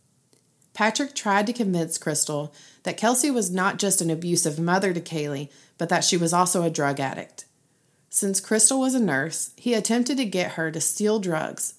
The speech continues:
that could be used to kill Kelsey with the idea of poisoning her coffee. Apparently, Crystal did try to deliver on this plan. She told authorities that after Patrick gave her Kelsey's address, that she showed up at Kelsey's home,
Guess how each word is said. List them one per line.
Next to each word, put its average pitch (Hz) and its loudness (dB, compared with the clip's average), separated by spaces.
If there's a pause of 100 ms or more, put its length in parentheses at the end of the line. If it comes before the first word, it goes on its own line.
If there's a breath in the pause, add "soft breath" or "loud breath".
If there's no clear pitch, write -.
that 170 -2
could 165 -4
be 170 -4
used 175 0
to 202 -2
kill 180 0
Kelsey 151 -4
with 175 -8
the - -8
idea 180 -2
of - -16
poisoning 160 -2
her 147 -8
coffee. 143 -10 (520 soft breath)
Apparently, 240 0
Crystal 202 2
did 175 0
try 160 2
to 165 0
deliver 156 0
on 143 -4
this 143 -2
plan. - -10 (480 soft breath)
She - 0
told 277 2
authorities 170 2
that - -2
after 190 2
Patrick 190 -2
gave 160 0
her 175 0
Kelsey's 160 -2
address, 165 -4 (280 loud breath)
that 185 0
she 196 4
showed 190 4
up 240 0
at - -6
Kelsey's 185 0
home, 147 -4